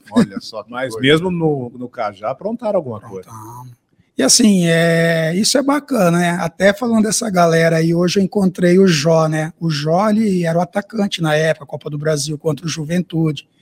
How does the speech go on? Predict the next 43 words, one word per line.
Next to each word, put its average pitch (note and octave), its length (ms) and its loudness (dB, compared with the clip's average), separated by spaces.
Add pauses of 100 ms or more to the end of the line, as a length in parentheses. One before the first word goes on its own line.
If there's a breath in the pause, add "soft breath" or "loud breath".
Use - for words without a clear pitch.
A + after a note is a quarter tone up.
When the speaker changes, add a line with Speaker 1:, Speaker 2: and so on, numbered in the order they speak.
(500 loud breath)
Speaker 3:
E E3 100 2
ele E3 160 4
tava F3 340 6
lá F3 220 8
no, E3+ 260 4
no E3 140 2
C F3 240 2
T E3+ 320 2
lá, E3 240 4
que E3+ 80 -6
ele F#3 100 2
veio F#3 140 2
trazer F3+ 320 2
o F#3+ 80 4
outro F#3 460 2
filho F#3 180 0
dele, E3 400 0
que - 80 -14
tá D#3+ 100 -4
fazendo D#3 440 0
avaliação D#3+ 720 0
aí D#3 80 -4
na D#3+ 80 0
Ferroviária. E3 760 2 (480)
Ele A3+ 240 4
é F#3 60 8
pai F#3 320 2
daquele G#3 320 4
menino, F#3+ 400 6
aquele E3+ 240 -2
meia E3+ 300 0
que - 100 -4
jogou E3 240 0
no E3 80 2
Atlético D#3+ 420 -2
Mineiro E3 360 2
e F#3+ 40 4
agora F#3 280 2
tá F#3+ 160 -2
no F#3+ 80 4
Fortaleza, E3+ 680 -2
o C#3 40 -14
Caleb. D#3 640 0